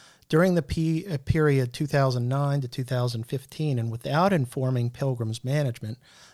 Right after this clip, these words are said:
the Batistas continued the bribery scheme, using in part J B S's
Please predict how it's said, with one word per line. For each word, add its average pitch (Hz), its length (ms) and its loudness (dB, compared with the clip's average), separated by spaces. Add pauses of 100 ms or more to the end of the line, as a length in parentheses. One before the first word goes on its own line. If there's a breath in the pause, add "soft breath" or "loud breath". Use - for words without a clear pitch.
the 131 100 -4
Batistas 143 680 -2
continued 151 520 -2
the 156 80 -4
bribery 135 540 -2
scheme, 117 500 -6
using 151 400 0
in 135 140 -2
part 127 340 -2
J 131 220 -4
B 123 180 -4
S's 117 340 -4